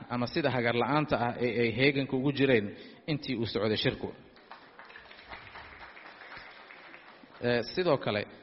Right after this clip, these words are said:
madashu waxay u mahad celinaysaa Machadka Heritage ee daraasaadka siyaasadda sida howlkarnimada lah ee uu u soo agaasimay shirkan. Madashu waxay ku dhiirigelinaysaa machadka inuu sii wado madasha aragti wadaagga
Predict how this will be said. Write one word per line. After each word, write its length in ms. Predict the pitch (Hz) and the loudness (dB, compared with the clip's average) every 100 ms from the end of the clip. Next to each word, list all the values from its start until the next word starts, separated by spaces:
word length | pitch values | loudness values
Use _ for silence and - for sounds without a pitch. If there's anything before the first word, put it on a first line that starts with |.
| - | -8
madashu 320 | - 147 175 | 0 4 4
waxay 180 | 160 147 | 2 2
u 80 | 143 | 0
mahad 220 | 160 147 | 4 2
celinaysaa 540 | 139 147 135 117 - 117 | 2 0 2 0 0 0
Machadka 320 | 143 135 - | 0 -2 0
Heritage 460 | 151 139 123 110 110 | 2 2 2 0 0
ee 80 | 113 | 0
daraasaadka 540 | 120 123 160 131 - | 2 2 4 2 2
siyaasadda 500 | - 120 127 139 98 - - - - - | 0 2 2 0 -2 -8 -14 -20 -20 -8
sida 260 | - 165 | 0 2
howlkarnimada 680 | 135 131 127 135 139 151 139 | 4 4 4 2 4 4 6
lah 140 | 120 120 | 4 2
ee 140 | 123 123 | 2 2
uu 160 | 143 | 2
u 60 | 147 | -2
soo 180 | 156 135 | 0 2
agaasimay 420 | 113 113 110 117 | 4 2 2 0
shirkan. 360 | 110 110 107 104 - - - - - | 2 2 2 -2 -4 -14 -20 -12 0
Madashu 300 | 127 156 156 | 4 4 4
waxay 200 | 139 131 | 4 4
ku 100 | 180 | 6
dhiirigelinaysaa 800 | 160 143 156 139 139 117 123 117 | 6 6 6 4 4 2 0 0
machadka 400 | 139 127 - 131 | 0 -2 -2 -2
inuu 340 | 143 135 120 117 - | 0 2 2 -2 -6
sii 340 | - 143 170 175 131 | -2 2 4 2 4
wado 260 | 123 107 104 - - - | 2 4 0 -4 -18 -8
madasha 400 | 120 131 151 - | -2 2 2 2
aragti 340 | 107 120 - | 2 2 2
wadaagga 460 | 123 123 139 110 113 | 2 6 6 4 0